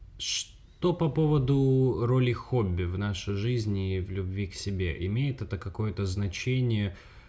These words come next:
Э, поскольку в современном мире, когда ты постоянно куда-то бежишь, э, как лось, и постоянно ты выдохшийся, иметь вот эту вот отдушину в виде, я не знаю, прийти домой, поиграть на гитаре или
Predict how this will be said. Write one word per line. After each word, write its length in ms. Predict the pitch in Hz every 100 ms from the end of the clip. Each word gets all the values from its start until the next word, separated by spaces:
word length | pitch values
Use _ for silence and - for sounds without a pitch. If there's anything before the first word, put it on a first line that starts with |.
| -
Э, 100 | -
поскольку 1200 | 107 - 117 - 131 117 117 113 110 104 101 - -
в 240 | - 87 -
современном 540 | 117 113 117 135 117
мире, 260 | 117 135 123
когда 280 | 101 98
ты 80 | 95
постоянно 480 | - 98 110 117 120
куда-то 300 | 101 107 107
бежишь, 760 | 98 113 104 123 123 110 - -
э, 380 | 107 104 98 95 -
как 260 | 98 87 107
лось, 540 | 107 113 101 - -
и 360 | 104 104 101 95
постоянно 480 | 98 - 110 107 104
ты 140 | 104
выдохшийся, 1000 | 95 120 110 101 - 101 92 - 101 98 90 - - - -
иметь 320 | 113 110 110 110
вот 120 | 101
эту 200 | 107 107
вот 200 | 107 101
отдушину 840 | 98 98 127 127 - 104 98 95
в 80 | 92
виде, 540 | 90 95 92 92 90 90
я 60 |
не 100 | 87
знаю, 260 | 87 87 90
прийти 320 | 98 92 104
домой, 580 | 92 92 92 92 90 87 - - - - -
поиграть 800 | 98 95 95 95 95 95 101 101
на 80 |
гитаре 600 | 98 101 113 120 107 95 90
или 260 | 87 90